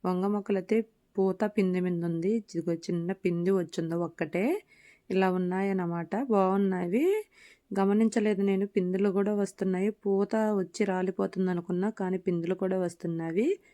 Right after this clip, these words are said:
ఇవైతే ఇంతకు ముందు లిల్లీ ఫ్లవర్స్ మొక్కల్ని కట్ చేశాను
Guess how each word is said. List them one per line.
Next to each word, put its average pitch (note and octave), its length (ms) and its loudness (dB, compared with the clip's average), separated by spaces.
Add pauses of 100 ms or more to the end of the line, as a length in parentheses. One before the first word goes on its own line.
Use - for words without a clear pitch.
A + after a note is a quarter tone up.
(340)
ఇవైతే G3 420 2 (120)
ఇంతకు G3+ 280 0 (100)
ముందు G3 280 2 (240)
లిల్లీ F#3 280 4 (100)
ఫ్లవర్స్ F#3 420 -2 (100)
మొక్కల్ని F3+ 460 0 (120)
కట్ E3+ 160 -2 (100)
చేశాను F#3 360 -2